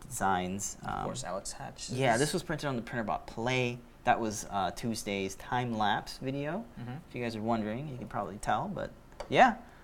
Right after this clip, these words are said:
Speaker 1: This is hopefully gonna be a future project where we make an Adafruit I O connected, um, NeoPixel lamp.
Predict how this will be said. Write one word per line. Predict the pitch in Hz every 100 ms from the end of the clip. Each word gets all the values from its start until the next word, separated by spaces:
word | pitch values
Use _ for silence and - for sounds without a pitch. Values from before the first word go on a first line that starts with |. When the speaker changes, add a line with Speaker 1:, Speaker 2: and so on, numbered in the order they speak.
| - -
Speaker 1:
This | 160
is | 202
hopefully | 190 185 185
gonna | 175
be | 165
a | 165
future | 170 160
project | 156 151 156 -
where | 139
we | 135
make | 135 135 131
an | 127 117
Adafruit | 127 123 131 110
I | 110 117
O |
connected, | 117 117 107 107 113 104 104 -
um, | 110 107 101 107 123 -
NeoPixel | 127 120 139 - 123 113 113 - -
lamp. | 104 107 143 226